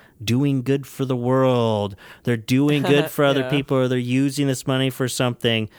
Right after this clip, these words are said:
Speaker 1: with their money, et cetera, et cetera. And someone like A$AP Rocky, for example, can just say in his songs, "Fuck you, I'm rich as fuck, look at my expensive cars and clothes, L O L."
Speaker 2: <laughs>
Speaker 1: Where it's just like, it's just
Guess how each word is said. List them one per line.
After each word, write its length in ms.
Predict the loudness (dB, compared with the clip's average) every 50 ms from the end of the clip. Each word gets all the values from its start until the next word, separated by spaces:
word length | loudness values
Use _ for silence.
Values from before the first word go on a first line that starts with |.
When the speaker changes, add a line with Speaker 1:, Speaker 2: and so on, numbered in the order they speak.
| -18 -6 -2
Speaker 1:
with 180 | -2 -2 0
their 120 | 0 0 0
money, 300 | 0 0 0 0 0 0
et 100 | -2 -2
cetera, 280 | 0 0 2 2 2 0
et 60 | 0
cetera. 280 | 0 0 0 2 0 0
And 120 | 0 0
someone 420 | 0 2 2 2 2 2 0 0 0
like 200 | 0 0 0 0 0
A$AP 480 | 0 0 0 2 2 2 2 2 2
Rocky, 420 | 4 4 4 4 2 0 -2 -4 -4
for 180 | -2 -2 -2
example, 480 | -2 -2 -2 -2 -2 0 0 0 -2 -2
can 140 | -2 -4 -4
just 220 | -2 -2 -2 -2
say 160 | -2 0 0 0
in 80 | 0
his 120 | 0 -2 -2
songs, 360 | -2 0 0 0 -2 -4 -6
"Fuck 400 | -2 0 2 2 2 0 -2 -2
you, 300 | 0 2 2 2 2 2
I'm 180 | 0 0 2
rich 220 | 2 2 0 0 -2
as 140 | -6 -6 -2
fuck, 380 | 2 2 4 4 4 2 0
look 200 | -2 -2 -2 -2
at 80 | -4 -2
my 160 | 0 0 0
expensive 540 | 0 -2 -2 -2 -2 -2 -2 -2 -6 -6 -2
cars 380 | 0 2 2 2 2 0 -2
and 100 | -4 -6
clothes, 440 | -2 0 2 2 2 2 0 -2 -4
L 160 | -2 0 0
O 100 | 0 2
L." 320 | 4 4 4 4 2 0 -2 -6 -8 -8
Speaker 2:
<laughs> 140 | -8 -4 0
Speaker 1:
Where 160 | 2 2 2
it's 120 | 2 2 2
just 200 | 0 0 2 2
like, 200 | 2 2 2 0
it's 200 | -2 -2 -2 0
just 240 | -2 -2 -2 -2